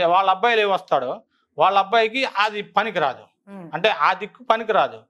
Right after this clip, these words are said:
Speaker 1: మరి అలాగని ఆ ఇల్లు వదిలేసి వెళ్ళిపోవాలంటే వెళ్ళలేడు,
Speaker 2: మ్మ్.
Speaker 1: సొంతంగా ఇల్లు కట్టుకుని పోవాలంటే పోలేడు. మరి అలాంటి వాళ్ళకి పరిష్కారం ఏంటంటే ఇప్పుడు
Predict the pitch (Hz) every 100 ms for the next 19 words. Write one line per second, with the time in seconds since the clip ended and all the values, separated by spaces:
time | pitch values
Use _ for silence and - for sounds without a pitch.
0 | _ _ _ 175 180 220 226 220 214 208
1 | 226 208 220 233 226 214 214 220 233 254
2 | 247 214 147 120 - _ 196 175 170 196
3 | 214 220 214 208 220 208 220 214 214 214
4 | 220 240 196 165 123 107 - _ _ 180
5 | 202 214 220 233 233 190 214 190 226 214
6 | 220 214 208 220 240 208